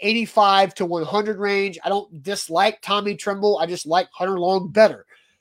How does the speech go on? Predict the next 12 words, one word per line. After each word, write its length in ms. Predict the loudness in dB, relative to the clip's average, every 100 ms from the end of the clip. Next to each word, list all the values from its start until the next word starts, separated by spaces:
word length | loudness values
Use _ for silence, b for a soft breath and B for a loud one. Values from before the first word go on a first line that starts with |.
| _
Um, 420 | 4 6 6 4 -10
so, 400 | -4 2 2 2 _ _ _ _ _ _ _ _ _ -20 -10
uh, 120 | -6 0
that's 260 | 2 2
kinda 260 | 0 2 4
what 160 | 6
I 100 | 4
feel. 280 | 2 -2 -4
Like, 180 | -4 -4
I, 100 | -2 -2
I 60 |
think 300 | -2 -2 -4